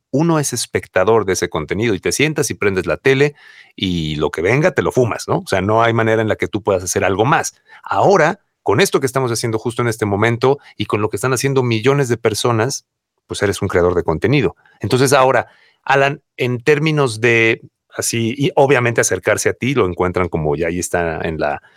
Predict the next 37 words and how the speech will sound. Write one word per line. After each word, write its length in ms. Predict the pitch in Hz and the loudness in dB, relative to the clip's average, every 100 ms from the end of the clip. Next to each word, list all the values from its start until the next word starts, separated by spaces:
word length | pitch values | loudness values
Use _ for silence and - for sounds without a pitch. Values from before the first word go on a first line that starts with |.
| _ _ | _ _
en 160 | 90 87 | -4 -2
el, 200 | 78 76 | -2 -2
en 100 | 90 | -2
el 100 | 87 | 2
layout, 380 | 92 101 123 - | 2 2 0 -2
Alan 380 | 104 110 110 104 | 0 4 4 2
guion 240 | 107 104 | 0 0
bajo 260 | 101 98 98 | 0 0 0
Lozoya, 640 | 92 87 - 139 113 131 170 117 | 0 0 2 2 2 0 -2 -2
para 200 | 92 85 | -2 -2
que 100 | 92 | -6
se 100 | 87 | -4
acerquen 340 | 107 92 95 | -2 -2 -2
a 60 | 92 | 0
ti. 300 | 131 135 - - - | 0 0 -2 -16 -14
Y 80 | 98 | -6
si 100 | 123 | -2
puedes 160 | 123 139 | 2 2
decir 180 | 131 143 | 2 0
un 60 | |
correo 260 | 131 120 131 | 2 4 4
electrónico 800 | 127 - 139 147 127 117 113 143 | 2 2 2 2 0 0 0 0
también 300 | 107 110 110 | -2 -2 -2
de 60 | |
todas 240 | 117 117 - | 0 0 2
formas 320 | 113 113 104 | 0 0 0
para 200 | 98 90 | 0 0
que, 340 | - 82 76 _ _ - | -2 -2 -2 _ _ -8
lo, 240 | 113 113 | -2 0
lo 160 | 117 110 | 2 2
repetimos 380 | 110 117 131 123 | 2 0 0 0
en 60 | |
un 40 | 127 | 0
momento 260 | 123 120 | 0 0
más 180 | 117 110 | 0 2
al 120 | 110 | 2
aire, 280 | 110 120 | 4 2